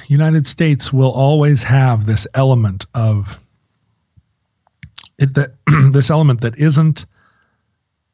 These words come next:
live and let live. It's not laissez-faire about things. You know, other, other country, European countries are proud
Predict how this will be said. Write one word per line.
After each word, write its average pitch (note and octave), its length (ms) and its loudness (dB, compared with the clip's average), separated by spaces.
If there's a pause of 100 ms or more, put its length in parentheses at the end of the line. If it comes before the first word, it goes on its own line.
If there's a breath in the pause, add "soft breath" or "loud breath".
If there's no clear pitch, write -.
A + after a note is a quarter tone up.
(220)
live B2 260 2
and A#2 100 0
let G#2+ 180 -2
live. F#2+ 400 -6 (140)
It's A2+ 220 -2
not C3 580 2 (560)
laissez-faire A2 800 0
about F#2+ 340 -6
things. - 520 -10 (1120)
You A2 100 -4
know, G#2+ 140 0
other, A#2+ 320 2 (340)
other B2+ 320 4 (160)
country, B2+ 420 2
European C#3 500 2
countries B2 420 0
are G#2 100 0
proud A#2 800 0